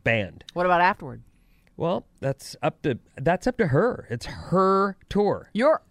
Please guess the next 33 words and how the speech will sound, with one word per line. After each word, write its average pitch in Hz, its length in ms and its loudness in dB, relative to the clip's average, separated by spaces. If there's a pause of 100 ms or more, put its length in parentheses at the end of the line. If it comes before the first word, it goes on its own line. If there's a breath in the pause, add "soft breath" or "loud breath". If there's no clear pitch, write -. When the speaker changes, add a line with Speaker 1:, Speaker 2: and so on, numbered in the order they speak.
Speaker 2:
on 196 320 0
Beyonce's 175 800 -2
tour. 190 300 0
Speaker 1:
She, 196 80 2
yeah, 185 240 4
Speaker 2:
You 220 100 -2
do 269 160 -2
Speaker 1:
she 226 160 0
Speaker 2:
what 226 140 6
Speaker 1:
gets 220 140 4
Speaker 2:
Beyonce 208 140 -2
Speaker 1:
to 202 80 2
decide. 156 540 2
Speaker 2:
says. - 60 -8
Speaker 1:
That's 117 240 -4
what, 120 200 0
the 117 120 0
way 110 160 2
I 98 180 -2
would 95 220 -4
look 92 180 -6
at 92 120 -14
that, 78 260 -12
sure. 98 240 -4
And 123 180 0
I 147 120 4
also 165 340 0
think, 120 440 -2 (1000 soft breath)
just 240 240 -2
like 294 180 -2
even 226 220 0
in 208 120 0
radio, 185 500 -2